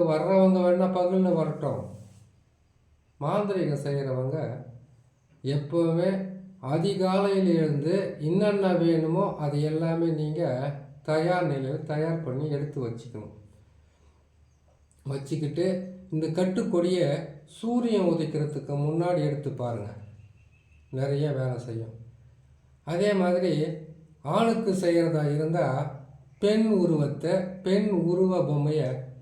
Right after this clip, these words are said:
பயன்படுத்துங்க, உடனே கட்டு விழும். ஒரு ஆணுக்கு செய்யறதா இருந்தாக்கா ஆண் பொம்மையை நீங்க பயன்படுத்துங்க, உடனே கட்டு. ஆணுக்கு செய்யறதா இருந்தா பெண்ணு,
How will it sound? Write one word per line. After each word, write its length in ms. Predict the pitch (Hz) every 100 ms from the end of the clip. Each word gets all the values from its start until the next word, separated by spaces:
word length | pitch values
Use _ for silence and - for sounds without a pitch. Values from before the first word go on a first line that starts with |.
| -
பயன்படுத்துங்க, 760 | 151 147 127 123 117 - 110 107 - -
உடனே 380 | 151 156 156 156
கட்டு 300 | 151 131 117 117
விழும். 300 | 113 110 113 - - - _ _ _ _ _ _ _ -
ஒரு 160 | 185 180
ஆணுக்கு 400 | 175 226 214 - 185
செய்யறதா 420 | 175 170 170 165
இருந்தாக்கா 460 | 156 156 160 196 175 147 170 - - - - _ - 156
ஆண் 260 | 190 208 190
பொம்மையை 480 | 170 147 151 175 175 - - - - - _ _ _
நீங்க 340 | 160 165 165 180 139 143 - -
பயன்படுத்துங்க, 680 | - 180 190 175 143 143 156 175 175 - - 147
உடனே 440 | 156 160 160 185 - - -
கட்டு. 340 | - 143 - 196 - - - - - _ _ -
ஆணுக்கு 400 | 151 190 190 175
செய்யறதா 260 | 185 175 165
இருந்தா 200 | 175 175
பெண்ணு, 240 | 180 190